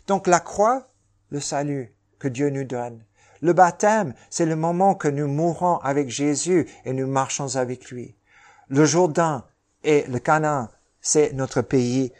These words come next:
que Dieu a promis. Et ces trois choses, notre pardon,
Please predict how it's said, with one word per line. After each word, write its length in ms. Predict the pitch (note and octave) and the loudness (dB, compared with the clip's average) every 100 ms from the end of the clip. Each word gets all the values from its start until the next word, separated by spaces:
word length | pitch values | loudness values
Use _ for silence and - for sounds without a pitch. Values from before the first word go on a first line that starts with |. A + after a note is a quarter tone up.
| - | -8
que 100 | A#2+ | -8
Dieu 400 | G2+ A#2 A#2 - | -2 2 2 -2
a 100 | A#2 | -12
promis. 420 | - A#2+ G#2+ G#2 _ _ _ | -8 -8 -8 -10 _ _ _
Et 80 | - | 0
ces 220 | - C4+ | 2 2
trois 220 | D4 C4 | 2 2
choses, 440 | A#3 - C3 G2+ - _ _ _ _ | 2 2 -2 -4 -14 _ _ _ _
notre 460 | C#3+ D#3+ A#3 A#3+ B3 | -6 0 0 0 -2
pardon, 500 | G#3 F3+ D#3 D#3+ | 2 0 -2 -6